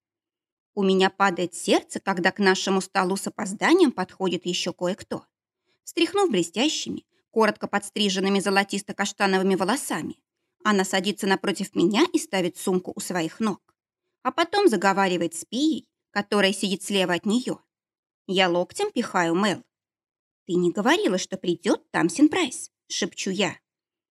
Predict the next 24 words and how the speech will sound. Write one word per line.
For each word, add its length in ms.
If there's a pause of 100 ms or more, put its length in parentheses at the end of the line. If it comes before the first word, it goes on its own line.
(180)
«А 100
я 180
знала, 360
что 160
ты 140
не 100
пойдёшь, 500
если 220
узнаешь». 640 (640)
«Ты 100
права, 320
чёрт 260
возьми. 400 (400)
Я 140
думала, 480
она 220
сейчас 360
живёт 300
в 20
Сюрее. 500 (360)
Она 300
приехала 420
только 260
навстречу?» 600